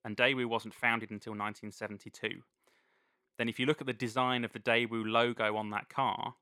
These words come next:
that means it has to be after nineteen eighty-two. And then if you look at the format of the Russian car registration plate, that means it has to be after nineteen ninety-four. So it's definitely not Cold War era.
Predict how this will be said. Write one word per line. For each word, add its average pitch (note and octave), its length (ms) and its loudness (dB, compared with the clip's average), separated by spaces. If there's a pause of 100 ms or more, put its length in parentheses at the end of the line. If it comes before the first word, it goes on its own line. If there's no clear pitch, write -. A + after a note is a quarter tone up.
that A2 140 -2
means A2 180 -6
it A2+ 80 -14
has A2+ 180 -2
to A2+ 60 -12
be A2 120 -2
after G#2+ 200 -2
nineteen G#2+ 360 -4
eighty-two. A2+ 600 -6 (600)
And A#2 80 -6
then A#2 80 0
if B2 140 -4
you B2 40 0
look B2 200 -2
at - 80 -12
the A2+ 40 -10
format A#2 560 2 (160)
of G2+ 140 -6
the G#2+ 80 -4
Russian G#2+ 400 2
car G#2+ 300 0
registration A2 640 -4
plate, G#2 460 -8
that A2+ 120 -6
means A#2+ 160 -6
it A2+ 140 -12
has A#2 140 -2
to - 80 -18
be A#2 80 -2
after G#2+ 240 -2
nineteen A2 360 -8
ninety-four. G#2+ 720 -8
So - 100 -12
it's - 100 -12
definitely C3 240 -6
not A#2 180 -6
Cold A2+ 180 2
War A2 160 -6
era. - 220 -10